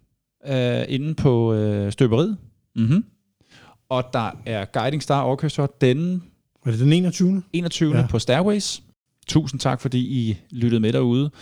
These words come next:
Speaker 1: Husk at besøge os inde på Instagram, hvor vi lægger billeder op af vores gæster. Og vi lægger også billeder op af...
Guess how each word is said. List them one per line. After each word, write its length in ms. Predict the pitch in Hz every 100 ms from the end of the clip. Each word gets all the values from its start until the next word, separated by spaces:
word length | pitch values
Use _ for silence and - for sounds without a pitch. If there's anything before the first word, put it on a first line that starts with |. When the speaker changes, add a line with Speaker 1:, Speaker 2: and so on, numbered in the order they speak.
| - _
Speaker 1:
Husk 240 | - 131 143
at 240 | 127 113
besøge 300 | 127 156 170
os 120 | -
inde 140 | 160 165
på 80 | 156
Instagram, 560 | 151 180 165 165 156 -
hvor 140 | 135
vi 100 | 139
lægger 400 | 135 127 123 113
billeder 340 | - 127 131
op 80 | 123
af 80 | 127
vores 240 | 110 107 -
gæster. 300 | 180 - 214 _ _ _ _ _ _ _ - -
Og 160 | 139 120
vi 60 | 113
lægger 180 | 110
også 120 | 110 -
billeder 280 | 117 120
op 200 | 107 117 -
af... 460 | 127 107 101 101